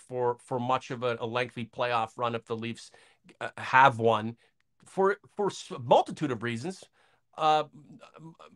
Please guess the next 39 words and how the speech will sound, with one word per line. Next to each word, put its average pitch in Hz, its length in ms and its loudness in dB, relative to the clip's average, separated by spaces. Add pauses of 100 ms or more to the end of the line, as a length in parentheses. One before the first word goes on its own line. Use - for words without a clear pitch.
(140)
maybe 175 240 2
m-, 165 180 0
uh, 156 100 2
none 165 320 6
more 170 200 4
so 170 280 -2
than 151 320 -6 (340)
him 160 440 -8 (260)
saying, 175 320 -6
"I 170 80 -4
get 196 140 -6
a 185 40 -12
chance 208 280 -8
to - 80 -12
play 226 180 -6
some 214 180 -12
playoff 269 280 0
hockey 311 320 -2
again. 131 240 -6
It's 131 140 -16
been 185 360 -8 (340)
two 226 220 -10
long 254 360 0
years," 233 500 -4 (360)
'cause 156 80 -10
I 196 80 2
was 180 140 -2
barely 170 380 2
involved 147 420 0
in 131 100 -10
that 123 200 -8
series 123 520 -12
last 117 420 -4
year. - 140 -20
You 107 120 -12
know 110 60 -4
what 117 80 -2
I'm 127 80 -4
saying? 131 280 -8